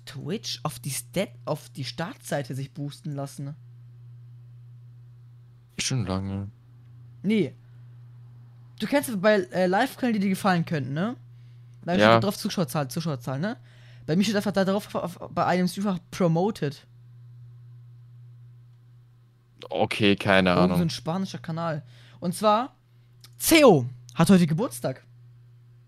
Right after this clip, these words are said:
Speaker 1: Oder, oder feiert
Speaker 2: Oh.
Speaker 1: heute rein, am dreißigsten. Und jetzt kommt das Kranke, Digga. Weißt du, was an dem Tag vor einem Jahr passiert ist?
Speaker 2: Zio-Marathon?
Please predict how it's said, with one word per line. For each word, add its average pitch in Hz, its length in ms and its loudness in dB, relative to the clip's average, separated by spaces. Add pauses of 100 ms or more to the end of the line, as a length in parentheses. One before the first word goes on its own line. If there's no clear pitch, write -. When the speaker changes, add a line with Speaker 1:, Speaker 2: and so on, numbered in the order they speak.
(240)
Speaker 1:
Oder, 151 240 -2
oder 139 100 -4
feiert 185 260 0
Speaker 2:
Oh. 139 120 12
Speaker 1:
heute 143 100 8
rein, - 180 2
am 156 120 -4
dreißigsten. 160 560 -6 (520)
Und 175 100 -2
jetzt 240 200 -4
kommt 269 240 2
das - 180 -8
Kranke, 220 380 0
Digga. 165 340 0 (1000)
Weißt 262 300 8
du, - 20 -10
was 240 80 -2
an 202 140 4
dem 226 160 4
Tag 233 180 -2
vor 214 140 -2
einem 190 160 -2
Jahr 180 100 -4
passiert 196 320 -4
ist? - 300 -12 (1900)
Speaker 2:
Zio-Marathon? 156 840 4